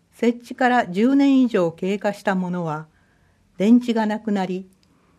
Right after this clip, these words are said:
正常に作動しない可能性があります。定期的に点検し、十年を目安に取り替えましょう。そして、平野消防署では、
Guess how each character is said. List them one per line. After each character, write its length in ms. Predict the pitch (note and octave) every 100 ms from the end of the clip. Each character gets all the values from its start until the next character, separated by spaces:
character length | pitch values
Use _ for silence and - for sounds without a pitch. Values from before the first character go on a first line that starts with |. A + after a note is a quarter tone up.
| _ _
正 340 | - A3 C4+
常 240 | B3+ C4 A#3
に 220 | A3+ A3+
作 200 | - F#3+
動 180 | B3 A#3+
し 160 | -
な 140 | A#3+ A#3+
い 100 | A#3
可 160 | G#3
能 200 | G3 G#3+
性 280 | A3 G#3 G3
が 240 | F#3 F3+ -
あ 60 |
り 140 | D#3 D3+
ま 160 | C#3+
す。 180 | D#3 - _ _ _ _ _ _ _ _ _ _ _ _ _ _ _ -
定 240 | A#3+ D4
期 160 | D4+ -
的 260 | C#4 B3+
に 180 | A#3 A#3
点 240 | G3+ G3
検 300 | G#3+ G3 F#3+ F#3+
し、 300 | F3 E3 - _ _ _ _ _
十 300 | D#3+ A#3 E4
年 280 | C4 F#3+ E3
を 100 | D3
目 140 | D3 E3
安 300 | F#3 F#3 F3
に 200 | F3 F3
取 200 | - E3+
り 60 | G3
替 120 | G3+
え 100 | F#3+
ま 140 | F#3
し 120 | F3+ F#3
ょ 220 | C#3 D3+ _ _ _ _ _ _ _ _ _ _ _ _ _ _
う。 40 | -
そ 160 | A3+
し 180 | A#3 -
て、 280 | B3+ A#3 - _ _
平 300 | - A#3 C#4+
野 160 | C#4 C4+
消 300 | B3+ B3 B3
防 200 | B3 A#3+
署 200 | A#3+ G#3+
で 140 | F#3
は、 240 | D#3 D#3+